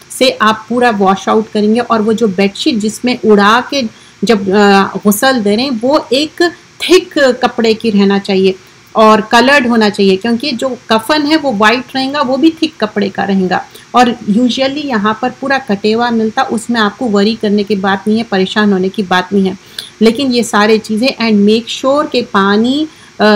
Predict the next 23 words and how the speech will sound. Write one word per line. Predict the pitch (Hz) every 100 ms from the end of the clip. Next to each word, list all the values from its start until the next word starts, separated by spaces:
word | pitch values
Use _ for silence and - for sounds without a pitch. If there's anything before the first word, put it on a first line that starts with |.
| 202
नीम | 226 269 269
गर्म | 226 220 220
हो, | 202 202 -
ज़-, | 202
ज़्यादा | 196 202 202 208
गर्म | 180 196 233
भी | 247 262
नहीं, | 269
ज़्यादा | 254 202 202
ठंडा | 208 214 208 208
भी | 208
नहीं। | 214 196
जैसा | 220 220 254 226
हम | 214 240
अपने | 233 214 226 247
लिए | 254 247
इस्तेमाल | 247 - 214 208 214
करते | 202 202 226
हैं | 262
ना, | 285
उसी | 240 208 254
तरह | 233 220 190 - - - 254
इतनी | 247 285 294 294